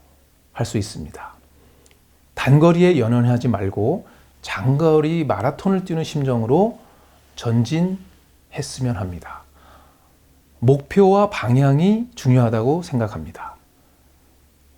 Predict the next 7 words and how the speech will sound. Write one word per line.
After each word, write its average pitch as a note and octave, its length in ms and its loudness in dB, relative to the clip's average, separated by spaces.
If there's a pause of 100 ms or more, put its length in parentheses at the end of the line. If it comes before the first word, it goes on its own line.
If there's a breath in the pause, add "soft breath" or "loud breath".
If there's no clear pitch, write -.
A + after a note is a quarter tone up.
(280)
배가 D#3+ 380 2
가야 D#3+ 320 2
할 G3 160 2
방향이 E3 540 -2
정해져 B2+ 340 -2
있지 B2 240 -2
않다면 G#2 580 -2